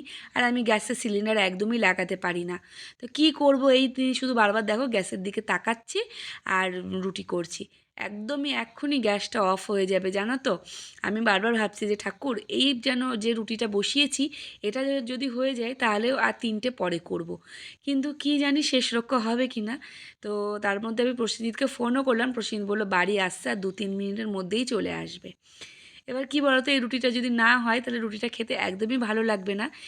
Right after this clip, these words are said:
কেমন চিমড়া চিমড়া হয়ে থাকবে। তাই রুটিটা যদি সেঁকে নিতে পারি, তাহলেই মঙ্গল।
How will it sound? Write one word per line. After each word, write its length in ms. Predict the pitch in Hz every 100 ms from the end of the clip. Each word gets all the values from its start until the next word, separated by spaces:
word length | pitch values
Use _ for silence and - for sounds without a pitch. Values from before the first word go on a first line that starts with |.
| -
কেমন 220 | - 240 247
চিমড়া 340 | 247 247 226
চিমড়া 320 | 220 226 208 208
হয়ে 220 | 196 196
থাকবে। 420 | 196 170 175 180 180 - - -
তাই 140 | 220
রুটিটা 260 | 208 233 226
যদি 180 | 233 247
সেঁকে 300 | - 240 277
নিতে 220 | 269 262
পারি, 220 | 247 240 370
তাহলেই 440 | - 233 214 233
মঙ্গল। 440 | 220 190 185 190